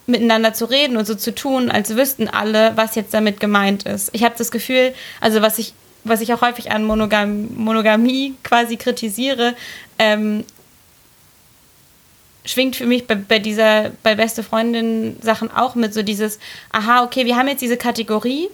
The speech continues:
das heißt, wir wissen ja, was wir füreinander sind, ohne das auszuhandeln. Und ich glaube, jede Beziehung muss halt für sich ausgehandelt werden, was man in dieser Beziehung füreinander und zueinander ist.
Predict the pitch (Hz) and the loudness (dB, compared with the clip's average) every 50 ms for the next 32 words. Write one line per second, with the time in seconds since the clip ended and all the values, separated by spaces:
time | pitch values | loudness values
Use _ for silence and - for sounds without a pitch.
0 | - _ _ _ _ _ _ _ - 226 233 254 254 247 - 240 226 240 254 240 | -10 _ _ _ _ _ _ _ -4 -2 0 0 0 0 -2 0 2 2 2 2
1 | 262 233 214 202 202 196 208 202 196 208 196 196 190 185 180 185 185 185 185 190 | 2 2 4 2 2 0 -4 -4 -2 -2 -2 0 -2 -2 -4 -4 -4 -6 -6 -6
2 | 180 185 196 196 - - - - - - _ 220 233 240 247 233 220 220 214 - | -6 -6 -8 -8 -12 -16 -20 -20 -20 -2 _ 2 4 4 2 2 2 2 0 0
3 | - - - _ - - _ _ _ _ _ - - 233 262 294 285 - - 214 | -4 -10 -12 _ -20 -20 _ _ _ _ _ 0 2 2 2 2 0 -2 -2 0
4 | 208 202 196 190 190 190 190 196 202 196 196 - 226 220 226 220 233 233 233 226 | 0 0 0 0 0 0 0 0 -2 -2 -2 -2 0 0 0 2 2 2 2 2
5 | 226 - - 214 240 247 233 226 220 220 - - - 262 269 254 233 233 240 247 | 0 -2 -2 0 0 2 2 0 -2 -4 -6 -4 -2 -2 0 0 2 0 0 0
6 | 254 247 - - - - - _ _ _ - 233 247 247 247 247 220 208 - 233 | -2 -4 -8 -16 -20 -20 -20 _ _ _ 0 2 2 2 4 2 0 2 0 0
7 | 226 202 262 294 - - 208 208 214 214 214 - - 220 - 208 208 202 208 196 | 0 0 0 0 0 2 2 2 2 2 0 -6 -8 -6 -2 0 0 2 0 0
8 | 196 196 208 202 202 202 214 214 190 208 214 226 226 220 - 220 202 208 214 220 | -2 -2 0 0 2 2 0 0 0 0 0 0 -2 -2 -2 0 0 2 0 0
9 | 214 208 208 196 202 202 - 220 214 202 214 214 208 - 233 220 220 214 208 208 | 2 2 0 0 0 -2 -2 -2 0 0 0 -2 -2 0 2 2 4 4 2 2
10 | 208 202 208 202 - 226 220 208 208 202 196 196 196 196 208 247 285 277 - | 2 0 0 -2 0 0 0 2 2 2 2 0 0 2 2 0 0 -2 -4